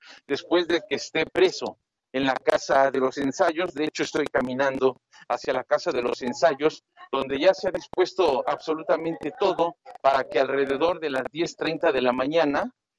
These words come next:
tengan preso al Cristo. Lo van a sentar, de hecho, quiero mostrarte la cárcel donde va a estar Mar-,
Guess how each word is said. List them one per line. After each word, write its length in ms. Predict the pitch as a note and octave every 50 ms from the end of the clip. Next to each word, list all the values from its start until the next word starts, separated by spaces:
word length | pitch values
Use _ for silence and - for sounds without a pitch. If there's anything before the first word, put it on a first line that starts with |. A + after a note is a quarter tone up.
| _ _ -
tengan 340 | D3+ D3 D3+ C#3+ C#3 C3 B2
preso 600 | - - D3 D#3 D#3 - - D#3+ C#3+ C3+ C3+ -
al 180 | - - - -
Cristo. 340 | - A#3 A#3+ - - G#3
Lo 120 | E3 D3+ D#3
van 140 | E3 F#3+ G#3
a 60 | F#3+
sentar, 480 | - - D#3+ D3+ - E3 E3+ F3+ E3+
de 80 | D#3 D#3+
hecho, 160 | - - F3+
quiero 240 | - - F3+ D3+ E3
mostrarte 840 | D3 C#3 B2+ - - - D3 C#3+ C#3 B2+ - - C#3 C#3 E3 - _ _ _ _ - _
la 180 | - A#2 B2 B2+
cárcel 440 | - D3 D3+ D3 D3+ - F3 D3 B2+
donde 300 | C3 A#2+ A#2+ A#2 A#2+ A#2
va 100 | C3 C#3+
a 20 |
estar 280 | D3 - - C#3+ C3 B2+
Mar-, 180 | C#3 C#3 C#3